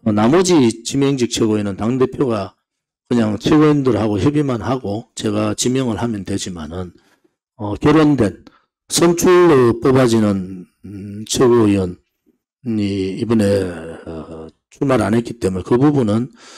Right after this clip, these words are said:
최고위원들의 의결을 거쳐서 하도록 당헌 당규가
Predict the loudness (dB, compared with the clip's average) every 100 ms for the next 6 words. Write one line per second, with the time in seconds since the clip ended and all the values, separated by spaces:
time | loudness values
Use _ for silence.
0 | -16 -6 -2 2 2 2 -4 -8 -10 -10
1 | -4 -2 0 0 0 -4 -6 -6 -8 -8
2 | -6 -2 -2 -2 _ _ _ _ _ -6
3 | -4 -2 0 2 2 0 0 -4 -6 -10
4 | -12 -12